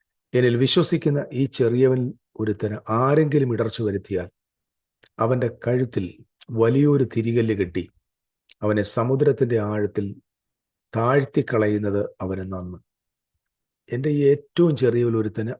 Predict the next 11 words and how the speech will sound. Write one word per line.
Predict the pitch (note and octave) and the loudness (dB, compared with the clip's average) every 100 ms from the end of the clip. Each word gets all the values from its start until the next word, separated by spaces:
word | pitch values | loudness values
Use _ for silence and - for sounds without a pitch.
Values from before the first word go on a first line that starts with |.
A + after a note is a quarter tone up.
| - G#2+ | -8 -6
ആരെങ്കിലും | A2+ C3 C3+ B2 C3 B2+ | -4 0 0 0 0 -2
ഇടർച്ച | A#2+ G#2+ G#2+ - G#2 | -2 -2 -2 -4 -4
വരുത്തിയാൽ, | F2+ E2 - - - _ _ _ _ _ _ _ _ _ _ _ _ _ _ | -4 -6 -14 -20 -20 _ _ _ _ _ _ _ _ _ _ _ _ _ _
നമ്മൾ | D#3+ E3 | 0 2
ഈ | D#3 | 4
ദിവസങ്ങളിൽ, | C#3 C#3 C3 B2 A2+ - - | 2 2 0 0 -2 -6 -4
ആ, | A2 G#2+ G#2+ - | -2 -2 -6 -6
നരകം | A2 A2 A#2+ C3+ B2 | -4 -2 0 -2 -2
എന്ന | A#2 | -2
വിഷയത്തെക്കുറിച്ച് | A2 G#2+ A2+ G#2 G#2 G2+ G2 | -4 -4 -6 -8 -8 -8 -8
പഠിക്കുമ്പോൾ | F#2+ F#2+ G2+ G2 | -8 -8 -10 -10